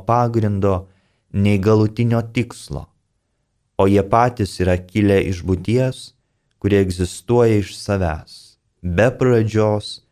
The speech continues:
ir be pabaigos. Taip įvairiais keliais žmogus gali suvokti egzistavimą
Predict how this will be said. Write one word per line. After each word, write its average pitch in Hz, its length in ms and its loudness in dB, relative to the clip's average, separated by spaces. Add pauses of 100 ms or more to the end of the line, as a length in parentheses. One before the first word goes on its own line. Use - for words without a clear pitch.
(340)
ir 110 180 2
be 104 160 4
pabaigos. 87 1000 -2 (840)
Taip 147 280 2
įvairiais 113 640 2
keliais 110 420 2
žmogus 98 480 0
gali 101 320 2
suvokti 98 640 -2
egzistavimą 101 960 -2